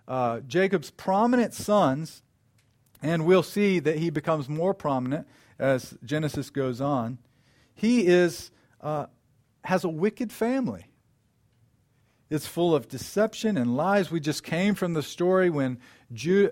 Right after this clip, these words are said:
uh, Judah and his brothers sold Joseph into slavery. His family is a wreck. It is a mess. Not only that, though, he's like a deadbeat dad. He hasn't taught his sons well.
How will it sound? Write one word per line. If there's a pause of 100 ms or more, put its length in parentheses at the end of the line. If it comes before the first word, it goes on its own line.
(100)
uh,
Judah
and
his
brothers
sold
Joseph
into
slavery.
His
family
is
a
wreck.
It
is
a
mess. (720)
Not
only
that,
though,
he's
like
a
deadbeat
dad.
He
hasn't
taught
his
sons
well.